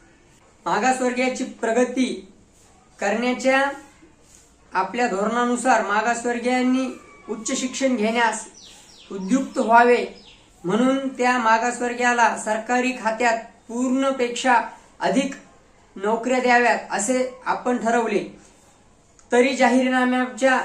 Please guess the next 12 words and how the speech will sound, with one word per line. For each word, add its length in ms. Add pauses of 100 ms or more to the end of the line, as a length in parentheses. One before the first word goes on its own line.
(260)
दिवसापासून 800
सरकारी 520
खात्यात 300 (800)
ज्या 180
जागा 460 (460)
रिकाम्या 400
होत्या 360
त्यातील 1120
पन्नास 460
टक्के 260
जागा 300
मागासवर्गीय 800